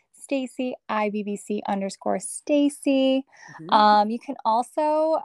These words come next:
Speaker 1: leave us a voicemail. You can find us on our website, itty bitty belly dot com.
Speaker 2: Mm-hmm.
Speaker 1: And, yeah, like us and, like,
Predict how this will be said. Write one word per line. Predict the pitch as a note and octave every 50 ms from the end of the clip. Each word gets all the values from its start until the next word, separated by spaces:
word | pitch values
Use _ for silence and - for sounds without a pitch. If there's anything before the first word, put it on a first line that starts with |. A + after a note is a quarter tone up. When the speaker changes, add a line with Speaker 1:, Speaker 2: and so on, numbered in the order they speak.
| - - _ _ _ _ _ _
Speaker 1:
leave | A#3 A#3 A3 G#3+ A3 G#3
us | G3+ -
a | G3
voicemail. | F#3+ B3 D4+ E4 D#4 - - - D#4 D#4 D4+ D4+ D4+ D4+ D4+ D4+ D4+ D4+ -
You | - A#3+ A3
can | - - G#3 G#3
find | - G3+ G3+ G#3 G#3
us | - -
on | G3
our | G3 G3+ G#3+
website, | A3+ - D4 C#4+ C#4 - - - C4+ C4+ - -
itty | A#3 A3+
bitty | A3 G#3+ A3+ A3 A3 G3+
belly | - G#3 G#3 G#3 G#3 G#3 G#3+ G#3+ A3 -
dot | - - - - _ _
com. | - - - D4+ D4 D4 C#4+ C#4+ C#4+ C#4+ C#4+ C#4+ C#4+ D4 C#4+ - _ - - - -
Speaker 2:
Mm-hmm. | C#3 D#3 F3+ A#3 C#4 - - A3+
Speaker 1:
And, | G#3+ A3 G#3+ G#3+ G#3+ G#3+ G#3+ G#3+ G#3+ G#3+ G#3+ G#3+ G#3+ G#3+ G#3+ G#3+ - - - _ _ _ _ _ _ _ _ - - - - -
yeah, | A#3 A3 G#3+ A#3+ D4 E4 C4+
like | G#3 G3+ G#3 G#3 G#3 G#3+ C4 D#4+ - _ -
us | E4+ E4+ F4 F4+ F#4 F#4+ G4 G4 F#4+ - -
and, | C4+ A#3+ A3+ G#3+ F#3+
like, | G#3+ G3 G3 - -